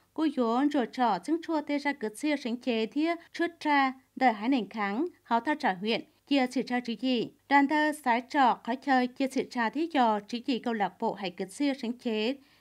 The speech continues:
thiết chốt ra, xã Trình Ơn, trò xã Sách Cá, rồi rong tiếp hỗ trá, hái nành no, tiếp có chả su, kia bắt tàu danh ma tê hào lửa chính trị, duy trì xã hội,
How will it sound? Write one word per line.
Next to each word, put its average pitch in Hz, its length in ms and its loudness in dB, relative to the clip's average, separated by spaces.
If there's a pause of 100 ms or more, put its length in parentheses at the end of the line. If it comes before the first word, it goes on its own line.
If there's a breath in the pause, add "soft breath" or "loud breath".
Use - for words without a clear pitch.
thiết 330 280 2
chốt 339 180 0 (140)
ra, 285 420 4
xã 233 180 0
Trình 254 220 -2
Ơn, 254 360 2
trò 233 160 -2
xã 226 240 -2
Sách 330 220 -6
Cá, 220 340 0 (220 soft breath)
rồi 294 140 4
rong 294 240 4
tiếp 381 80 0
hỗ 339 140 2
trá, 226 380 0
hái 233 220 -4
nành 233 240 0
no, 233 260 0 (200 loud breath)
tiếp 302 220 4
có 370 140 0
chả - 200 2
su, 294 300 2 (160)
kia 269 400 6
bắt 359 160 2
tàu 269 120 4
danh 294 280 0
ma 294 220 2
tê 320 100 0
hào 294 180 0
lửa 247 280 2
chính 233 180 -4
trị, - 340 -2
duy 294 120 -2
trì 247 260 0
xã 233 140 -4
hội, 247 240 -2